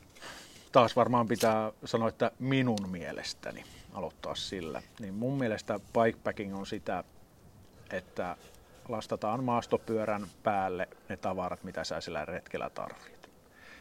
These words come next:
Ja se tapa, millä sä ne sen pyörän päälle lastaat, on toki valinnainen. Mutta niitä, koska niin kuin ne samat laukut käy ihan mihin pyörään vaan.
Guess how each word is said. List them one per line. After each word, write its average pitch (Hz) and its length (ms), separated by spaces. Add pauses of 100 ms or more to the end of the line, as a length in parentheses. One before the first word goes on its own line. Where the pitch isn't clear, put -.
(100)
Ja 107 60
se 110 100
tapa, 107 420
millä 104 220
sä 98 140
ne 92 100
sen 85 220
pyörän 110 340
päälle 87 440
lastaat, 120 520
on 104 140
toki 101 320
valinnainen. 78 760 (640)
Mutta 92 440 (960)
niitä, 104 360 (760)
koska - 420 (120)
niin 117 200
kuin 120 180
ne 113 60
samat 120 360
laukut 113 400
käy 117 200
ihan 110 180
mihin 104 220
pyörään 98 420
vaan. 82 360